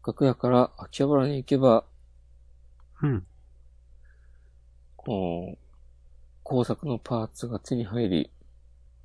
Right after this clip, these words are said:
Speaker 1: マジギャザのカード屋さんにも行け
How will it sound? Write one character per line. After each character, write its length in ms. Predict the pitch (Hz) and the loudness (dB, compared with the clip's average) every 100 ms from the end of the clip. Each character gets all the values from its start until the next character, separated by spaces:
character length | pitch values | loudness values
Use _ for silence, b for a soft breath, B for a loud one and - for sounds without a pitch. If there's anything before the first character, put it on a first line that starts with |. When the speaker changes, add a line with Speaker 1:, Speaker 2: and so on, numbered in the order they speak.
| - - - - | -20 -20 -20 -4
Speaker 1:
マ 140 | 110 | -2
ジ 140 | 107 117 | 2 2
ギ 80 | |
ャ 40 | 113 | 2
ザ 140 | 117 | 0
の 280 | 104 98 95 - | -4 -4 -6 -10
カ 160 | - 123 | -6 -4
ー 40 | |
ド 80 | 117 | -2
屋 100 | 135 | -4
さ 140 | - 107 | -6 -8
ん 140 | 123 | -6
に 80 | 123 | -6
も 140 | 120 | -4
行 100 | 90 | -6
け 260 | - 90 | -4 -4